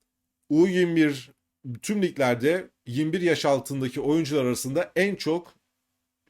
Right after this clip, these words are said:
pozisyon şan-, gol pozisyonu şansı yaratan oyuncuydu. Yani maç başına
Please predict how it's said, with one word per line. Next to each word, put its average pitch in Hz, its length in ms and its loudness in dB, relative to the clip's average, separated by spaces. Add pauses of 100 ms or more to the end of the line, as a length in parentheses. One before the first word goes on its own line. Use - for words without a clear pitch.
(320)
pozisyon 143 400 -2
şan-, 135 240 -2
gol 160 180 2
pozisyonu 147 360 -4
şansı 135 380 -6
yaratan 151 280 -2
oyuncuydu. 120 600 -4 (540)
Yani 101 180 -6
maç 143 280 -4
başına 139 440 -4